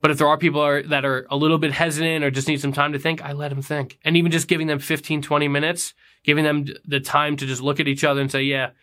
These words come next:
John's our guy," matters. So by doing so, you're, you're helping yourself out rather than trying to push them or doing a second sales tactic or a backdoor close or all this different stuff you can do. Respectfully depart from the house,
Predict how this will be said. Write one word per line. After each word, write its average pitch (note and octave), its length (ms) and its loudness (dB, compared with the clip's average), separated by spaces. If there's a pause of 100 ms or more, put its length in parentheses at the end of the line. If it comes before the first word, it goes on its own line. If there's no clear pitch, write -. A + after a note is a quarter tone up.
(100)
John's C#3+ 260 2
our C#3 120 2
guy," C#3 320 -2 (240)
matters. C3 580 -2 (400)
So - 140 4
by D3 140 4
doing F#3 380 4
so, D#3 220 2
you're, C3+ 300 2
you're C3+ 260 -4
helping D3 680 0
yourself C3 500 -2
out C3 320 0 (320)
rather C#3+ 220 2
than C#3 80 0
trying C3+ 160 -2
to B2 60 -8
push - 340 -4
them B2 300 -2 (280)
or C3+ 60 -4
doing C#3 220 2
a C3 40 0
second C#3+ 360 -2
sales C3+ 380 -2
tactic B2+ 440 -2
or A#2 80 -6
a A2 40 -10
backdoor C3 480 0
close C#3+ 440 0
or C#3+ 80 0
all F3+ 80 6
this D3+ 160 0
different C#3+ 380 -4 (340)
stuff - 280 2
you C3 80 -2
can A#2 220 -6
do. A#2 120 -18 (180)
Respectfully E3 640 0
depart C#3 400 0
from B2 120 -6
the B2 80 -6
house, F3 460 0